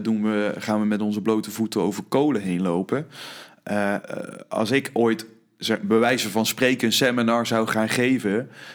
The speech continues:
ja, dan zou je, eh, geloofwaardig op het podium gaan staan, eh, met heel veel toehoorders die naar je kijken. Eh, omdat ik, om-, omdat wat er gebeurt, wat op zo'n podium,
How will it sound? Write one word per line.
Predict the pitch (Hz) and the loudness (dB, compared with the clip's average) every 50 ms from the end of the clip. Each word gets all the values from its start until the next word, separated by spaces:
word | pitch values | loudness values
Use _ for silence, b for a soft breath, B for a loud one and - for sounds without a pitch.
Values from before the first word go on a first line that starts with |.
| B B B | B B B
ja, | - 113 107 104 | -2 0 2 2
dan | 107 113 113 | 2 2 2
zou | 110 120 117 113 113 | 2 2 2 2 2
je, | 113 110 104 71 | 2 2 0 -2
eh, | - - - - - - - - - - _ - - - - - 120 123 123 127 131 | -4 -8 -12 -14 -16 -16 -18 -18 -20 -18 _ -14 -8 -6 -4 0 2 4 4 4 2
geloofwaardig | 123 - 104 107 110 110 127 143 156 175 175 170 147 127 120 107 95 - - - - - - _ _ _ _ | 0 -2 -4 -2 0 2 2 4 4 4 4 4 4 4 2 2 2 0 -4 -6 -8 -12 -16 _ _ _ _
op | - - 127 - | 0 0 0 2
het | 120 113 117 | 0 -4 0
podium | - 160 165 180 185 147 113 107 98 87 87 90 92 - - b b b b b b b b b - | 2 2 4 4 2 2 0 0 0 0 -2 -4 -6 -8 -14 b b b b b b b b b -4
gaan | - - - 117 110 104 | -2 0 2 2 2 2
staan, | 98 - - 123 98 92 90 - - - - - - | 0 0 2 2 2 2 0 0 -2 -4 -6 -6 -6
eh, | - 85 82 - - - - - - | -4 -4 -4 -4 -6 -8 -8 -6 -4
met | 104 113 113 107 - | 0 0 0 2 2
heel | 110 120 131 | 2 0 0
veel | 110 110 101 | 0 0 -2
toehoorders | - 180 170 139 117 110 101 98 101 101 - | 0 0 2 2 2 2 2 0 0 -2 -2
die | 113 107 | 0 0
naar | 104 101 98 | 2 2 2
je | 98 98 | 2 0
kijken. | - - 139 147 147 - - 98 107 139 - B B B B B B B B B B B _ - | 2 2 2 2 0 0 0 -2 -2 -4 -8 B B B B B B B B B B B _ -10
Eh, | - 92 95 101 101 101 98 98 92 - - - | -6 -4 -4 -2 -2 -2 -2 -4 -4 -6 -10 -6
omdat | - 113 120 117 120 120 113 - | -2 0 0 2 2 2 0 0
ik, | 127 117 120 - - - - | -2 -4 -6 -10 -18 -10 -4
om-, | - 110 120 117 113 - - - | -2 0 0 0 -2 -4 -6 -12
omdat | - - - - 120 127 127 123 127 127 123 | -16 -6 -2 0 0 0 0 0 0 0 0
wat | - 123 120 | 0 0 0
er | 120 | -2
gebeurt, | - - 120 107 104 110 139 160 175 196 208 - - - - - - _ _ | -2 -2 -2 -2 0 2 2 4 4 2 0 -2 -4 -8 -10 -14 -20 _ _
wat | - 104 113 120 120 - - | -4 0 0 0 0 0 0
op | 151 160 160 - | 0 0 0 0
zo'n | - 127 117 110 | 0 0 0 2
podium, | 120 131 127 143 165 165 165 175 190 208 233 220 - B | 2 2 4 4 4 2 2 0 0 0 -2 -4 -6 B